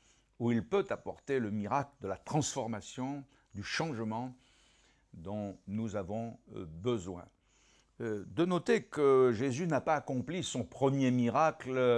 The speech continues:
euh, dans la capitale, euh, d'Israël, Jérusalem. Il ne l'a pas accompli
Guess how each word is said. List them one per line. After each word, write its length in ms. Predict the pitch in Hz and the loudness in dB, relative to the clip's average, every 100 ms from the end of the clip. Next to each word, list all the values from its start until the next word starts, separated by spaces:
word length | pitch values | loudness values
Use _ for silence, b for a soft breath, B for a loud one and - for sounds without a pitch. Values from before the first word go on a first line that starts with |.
| 107 B B B B | 2 B B B B
euh, 260 | 98 104 98 | -4 -2 -2
dans 240 | 98 110 | 2 2
la 100 | 107 | 2
capitale, 760 | 98 - - - 143 156 156 131 | -2 -10 -10 -2 0 2 0 0
euh, 260 | 120 113 107 | 2 2 2
d'Israël, 540 | 90 - 104 139 156 | -4 -8 -6 -4 -6
Jérusalem. 720 | 110 101 101 101 120 175 165 | -6 -6 -6 -6 -4 -4 -4
Il 100 | 131 | -4
ne 80 | 110 | -2
l'a 120 | 113 | -4
pas 160 | 107 135 | -2 -4
accompli 680 | 117 - 117 127 156 139 | -2 -4 -4 -4 -4 -4